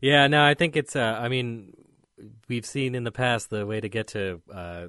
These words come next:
the way to get to Darnold is put a little bit of pressure on him and get him trying, get him trying to move. So I don't know if they're gonna be able to do that or not, because if you can't,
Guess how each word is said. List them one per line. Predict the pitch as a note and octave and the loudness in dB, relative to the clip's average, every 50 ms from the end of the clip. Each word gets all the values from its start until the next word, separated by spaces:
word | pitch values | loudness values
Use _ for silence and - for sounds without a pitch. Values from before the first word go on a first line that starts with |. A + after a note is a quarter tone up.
| - | -12
the | - G2 | -12 -10
way | G2 G#2 A2 | -8 -8 -6
to | A2 | -6
get | G#2+ A2+ - | -6 -6 -8
to | G#2 | -8
Darnold | F2 - F#2 G2 A2+ A#2 A2+ G#2 | -10 -6 -4 -2 -2 -2 -2 -2
is | G2+ - | -2 0
put | - - G#2 | 0 2 2
a | G#2+ | 0
little | G#2+ G2 G#2 F#2+ | -2 -4 -4 -6
bit | F#2 | -6
of | F2+ - | -6 -6
pressure | - A2+ A2 A2 - - G#2 | -4 -2 -2 -2 -2 -4 -4
on | F#2 F2+ F2 | -4 -4 -6
him | F2 F2 | -8 -8
and | F#2 F2+ | -10 -10
get | G2+ G2 | -10 -10
him | F2+ F#2 | -12 -10
trying, | - - G#2+ G2+ F#2 | -8 -8 -8 -8 -8
get | F#2 G2 A2 G#2+ | -8 -8 -8 -8
him | G#2 | -6
trying | - - A2 G2+ | -6 -4 -4 -4
to | F2 | -6
move. | E2+ F#2 G#2+ A2 G2 G2 F#2+ - - - - - - - - | -6 -6 -6 -6 -6 -6 -8 -12 -16 -20 -20 -20 -20 -20 -16
So | - - - A#2 G#2+ - - - | -6 -2 0 0 0 0 -2 0
I | A2+ | 2
don't | A#2+ B2+ B2+ A#2+ | 2 4 4 4
know | B2+ C3 | 4 4
if | C3 A#2+ | 4 4
they're | - C3+ A#2+ | 2 0 0
gonna | B2+ B2 | 0 2
be | A#2+ B2+ | 2 2
able | B2+ A2+ A2 | 2 0 0
to | G2+ | -2
do | - A#2 B2 | 0 2 2
that | B2 B2+ B2 | 4 4 4
or | B2+ | 4
not, | B2+ B2+ C3 - | 2 2 0 -2
because | - G2+ - - G#2+ G#2+ G#2 G2 - | -4 -6 -4 -2 -2 -2 -2 -4 -6
if | - G#2+ G2 - - | -8 -10 -10 -8 -6
you | G#2 G#2+ | -6 -6
can't, | - - B2+ B2 A#2 A2+ G2+ | -4 -2 -2 0 0 -2 -2